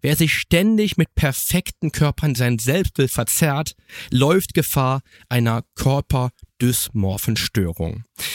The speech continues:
Auf Deutsch einen eingebildeten Mangel des eigenen Körpers zu entwickeln und sich Tag für Tag mit anderen vergleichen zu müssen. Das muss nicht sein.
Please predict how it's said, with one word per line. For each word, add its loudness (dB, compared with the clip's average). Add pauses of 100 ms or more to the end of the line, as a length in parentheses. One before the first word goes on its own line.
Auf 0
Deutsch 2
einen 2 (140)
eingebildeten 0
Mangel 2 (180)
des -2
eigenen -2
Körpers 0
zu -4
entwickeln -2
und -2
sich -4
Tag -2
für -2
Tag -2 (260)
mit -8
anderen 0
vergleichen -6
zu -6
müssen. -6 (520)
Das 0
muss -2
nicht -8
sein. -10